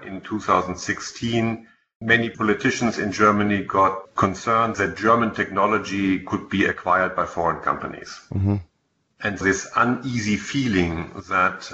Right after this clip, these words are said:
Speaker 1: uh, in particular, Chinese companies are capable of acquiring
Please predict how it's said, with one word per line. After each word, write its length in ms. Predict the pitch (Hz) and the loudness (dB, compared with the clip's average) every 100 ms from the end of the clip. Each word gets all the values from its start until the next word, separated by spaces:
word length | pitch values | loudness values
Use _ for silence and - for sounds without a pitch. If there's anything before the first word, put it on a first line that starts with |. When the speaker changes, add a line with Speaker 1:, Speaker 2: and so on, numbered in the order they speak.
| - | -8
Speaker 1:
uh, 340 | - 95 90 95 | -4 0 0 0
in 100 | 101 | -2
particular, 580 | 98 - 113 110 98 95 | -2 0 0 0 0 0
Chinese 640 | - 98 92 104 107 - | 2 2 2 2 0 -2
companies 920 | - 95 95 98 92 92 90 - - _ _ _ _ _ _ | 0 2 2 0 2 2 0 -4 -16 _ _ _ _ _ _
are 340 | 92 87 87 - - | 2 2 0 -6 -6
capable 640 | - 113 107 101 101 101 92 | 2 2 2 0 2 0 0
of 240 | 87 - 90 | -2 -2 -6
acquiring 920 | - 101 101 101 101 98 98 98 | -6 0 2 2 0 -2 -4 -8